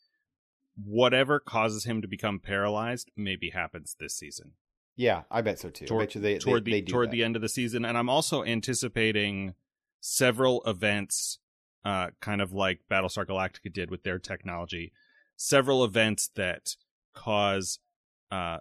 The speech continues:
Speaker 1: Starfleet and the Federation as a whole to regress in certain areas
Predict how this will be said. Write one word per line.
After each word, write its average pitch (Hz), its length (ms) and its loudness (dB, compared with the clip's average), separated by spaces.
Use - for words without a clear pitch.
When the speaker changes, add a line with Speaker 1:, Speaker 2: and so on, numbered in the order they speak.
Speaker 1:
Starfleet 98 680 0
and 92 80 -2
the 90 60 -6
Federation 92 540 -2
as 85 120 -8
a 90 60 -10
whole 90 480 -2
to 98 580 -2
regress 101 800 0
in 101 160 -2
certain 92 340 -2
areas 80 680 -8